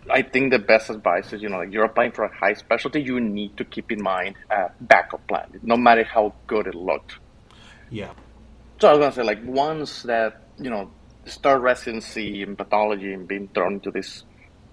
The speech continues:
Speaker 1: foreign landscape, um, you know, just getting used to the idea of, like, "Okay, I need to start getting good at this," or, uh, you know, first, you know, feeling frustrated, "I don't know what I'm looking at. What are these
Speaker 2: Mm-hmm.
Speaker 1: cells?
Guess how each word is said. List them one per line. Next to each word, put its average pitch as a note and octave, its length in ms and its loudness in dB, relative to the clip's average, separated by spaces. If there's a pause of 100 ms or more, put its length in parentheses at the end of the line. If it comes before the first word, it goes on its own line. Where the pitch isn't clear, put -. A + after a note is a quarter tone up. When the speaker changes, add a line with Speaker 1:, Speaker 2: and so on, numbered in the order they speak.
(140)
Speaker 1:
foreign C3 360 10
landscape, F#2+ 760 4 (920)
um, G2 480 -2
you A2 140 -4
know, G#2+ 120 -2
just A2 200 -4
getting A#2 200 0
used G#2+ 200 -6
to G#2 80 -8
the G2 60 -2
idea G2+ 380 -2
of, F#2+ 60 -2
like, F2+ 240 -2 (160)
"Okay, A2+ 260 0
I E2 120 -2
need A2+ 180 -2
to A2+ 60 -8
start G#2+ 300 0
getting G2+ 460 -2
good E3+ 180 4
at A#2+ 180 4
this," F#2 320 2
or, C#2+ 200 -2 (1500)
uh, C3+ 360 0
you D3+ 100 4
know, B2 200 8
first, D3 360 6
you C3+ 100 -6
know, A#2+ 100 -2
feeling A#2+ 240 -2
frustrated, B2 380 0
"I - 80 -4
don't B2 160 -2
know A2+ 100 0
what G#2 120 -2
I'm F2 100 -10
looking A#2+ 380 -4
at. G2+ 340 -4 (420)
What B2 180 4
are B2 60 -4
these A#2 180 -4
Speaker 2:
Mm-hmm. - 80 -8
Speaker 1:
cells? G2+ 520 0